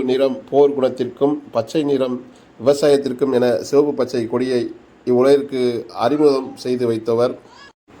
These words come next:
ஆயிரத்தி தொள்ளாயிரத்தி நாற்பத்தி ஆறிலே மதுரையில் டாக்டர் அம்பேத்கர் அவர்களை வரவழைத்து மிகப்பெரிய சமூக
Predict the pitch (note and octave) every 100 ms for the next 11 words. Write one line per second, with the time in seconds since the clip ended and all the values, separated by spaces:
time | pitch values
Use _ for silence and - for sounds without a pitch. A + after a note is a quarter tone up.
0 | - - - G2+ B2 B2+ C3 A#2+ B2 B2
1 | B2 A2 A#2 A#2 B2+ B2 G#2 A#2 A2+ B2
2 | C3 - G2+ G#2 C3+ B2 B2+ B2+ A2+ A2+
3 | B2 G#2+ A2+ C3 B2+ B2+ A#2 A2 A2+ A2+
4 | G#2+ G2 A#2+ A#2+ A2+ - C#3 - - -
5 | A2+ B2+ C3 C3+ C3+ C3 - - _ _
6 | _ _ _ - G#2+ C#3